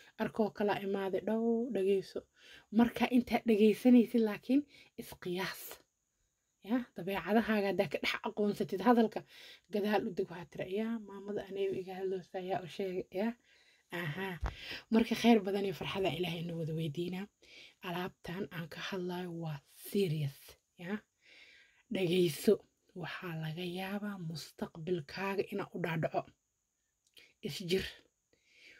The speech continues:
Waxa waaye, si fiican u dhageyso.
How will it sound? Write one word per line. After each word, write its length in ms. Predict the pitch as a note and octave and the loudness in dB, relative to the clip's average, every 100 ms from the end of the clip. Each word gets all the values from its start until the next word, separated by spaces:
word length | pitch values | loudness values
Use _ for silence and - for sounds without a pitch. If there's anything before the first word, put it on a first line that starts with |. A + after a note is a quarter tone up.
| _ _ G3 | _ _ -10
Waxa 220 | D#3+ F#3 | -8 -4
waaye, 280 | G3 F3+ E3+ | -2 -2 -4
si 180 | - | -2
fiican 680 | C#4 - - - - - - | -2 -2 -6 -4 -4 -2 -2
u 100 | - | -2
dhageyso. 600 | D#3+ E3 F3 D3 - - | -6 -4 -4 -6 -8 -10